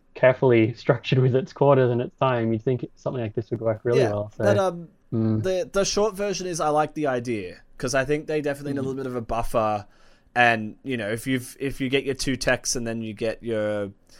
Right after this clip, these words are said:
Speaker 2: your ten minute sin bin, then you know that if you get another
Speaker 1: Mm.
Speaker 2: tech, you're gonna be off. So you might, you're gonna either play
Speaker 1: Yeah.
Speaker 2: carefully or you're just gonna blow it and get intentionally ejected. But
Speaker 1: <laughs>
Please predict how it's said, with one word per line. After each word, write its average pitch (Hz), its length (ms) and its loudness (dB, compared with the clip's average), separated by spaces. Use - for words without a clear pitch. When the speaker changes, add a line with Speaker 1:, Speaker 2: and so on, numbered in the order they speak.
Speaker 2:
your 110 200 -4
ten 113 300 2
minute 107 260 -6
sin 110 260 0
bin, 98 300 -4
then 98 300 -4
you 104 160 -4
know 113 240 0
that 123 120 -2
if 113 160 -4
you 113 80 -6
get 110 120 0
another 104 280 -2
Speaker 1:
Mm. 107 100 -4
Speaker 2:
tech, 104 460 -4
you're 104 200 -8
gonna 104 160 -4
be 98 180 -4
off. 95 260 -4
So - 160 -4
you 98 160 -4
might, 98 200 -6
you're 101 120 -6
gonna 101 340 -4
either 110 240 2
play 110 200 0
Speaker 1:
Yeah. 101 60 -4
Speaker 2:
carefully 107 520 -2
or 104 120 -2
you're 101 120 -4
just 104 160 -10
gonna 110 140 -2
blow 196 280 0
it - 80 -10
and 208 100 -12
get - 180 -12
intentionally 98 560 -8
ejected. 95 540 -10
But 101 240 -2
Speaker 1:
<laughs> 113 520 -2